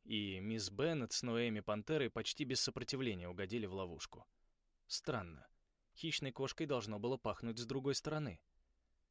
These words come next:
Похоже, оборотень-бульдог ошибся. Я с удивлением увидел, что притащила с собой мисс Беннет. Из одного кармана её жилетки торчал спрей с лаком для волос, в другом лежала пачка пирожных с кремом. В одной руке она держала тяпку,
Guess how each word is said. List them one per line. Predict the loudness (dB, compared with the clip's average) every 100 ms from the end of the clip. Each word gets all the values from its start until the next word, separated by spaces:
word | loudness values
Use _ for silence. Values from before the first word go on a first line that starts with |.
| _
Похоже, | -6 0 2 4 4
оборотень-бульдог | 4 2 0 -2 0 2 0 0
ошибся. | -4 -4 -4 -6 -8 _ _ _ _ -2
Я | 4 6
с | 6
удивлением | 2 4 6 6 4 2
увидел, | 2 4 4 4
что | 6 4
притащила | 4 -2 0 2 4 4
с |
собой | 4 4 4 2
мисс | 2 2
Беннет. | 0 -2 -8 -18 _ _ _ 0
Из | 2
одного | 4 4 2
кармана | 2 2 4 2 2
её | 2
жилетки | 2 2 2 0 0
торчал | 0 2 0 2
спрей | 0 2 2
с | 2
лаком | 2 0 0
для | 0 0
волос, | 2 0 -4 -6 _ _
в | -4
другом | 0 2 4
лежала | 4 2 2 2
пачка | 2 0 0 -2
пирожных | 0 -2 -2 -2
с | -2
кремом. | 0 -2 -4 -10 _ _ _ _
В | 0 2
одной | 4 4
руке | 6 4 2 0
она | 2 0
держала | 0 0 2 2 2
тяпку, | 2 2 2 0 -4